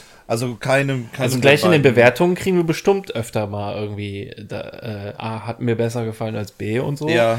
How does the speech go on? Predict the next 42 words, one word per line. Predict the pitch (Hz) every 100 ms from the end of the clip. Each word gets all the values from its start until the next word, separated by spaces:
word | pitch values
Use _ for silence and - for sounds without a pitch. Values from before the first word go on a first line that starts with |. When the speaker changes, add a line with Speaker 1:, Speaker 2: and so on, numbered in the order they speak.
| 120 -
Speaker 2:
Und | 110
dann | 117
müssen | 139 123
wir |
jetzt | 110 120 202 - - - -
klar | 156 117
machen, | 117 123 151
was | 117
A | 117 127 123 113
ist | 120 -
und | - 113
was | 110 110
B. | 110 117 - -
Speaker 1:
Ja, | 104 117
dann | 127
ist, | 135
Speaker 2:
Sonst | - 117 117 117 139 -
Speaker 1:
äh, | - -
ich | 110
glaube, | - 147 170 147 143 - - - - - - - - 330 -
<laughs> | - - 143 127 175 -
ich | - -
glaube, | 127 156 139 - -
äh, | 120 117
aut-, | 120 127 -
man, | 113 117 123 127
man | 117 120 113 - -
beginnt | 101 107 131 -
automatisch | 131 135 110 110 143 156
damit, | - 113 123 131
Rick | 113 127 -
die | 110
A-Story | 85 107 127 92 78 78
zu | -
geben. | 78 80 76 87 - - - - - -
Speaker 2:
Ja, | 113 113
würd | 113
ich | 113
auch | 110
sagen. | 104 101
Speaker 1:
Weil | 120 117
er, | 123 123 113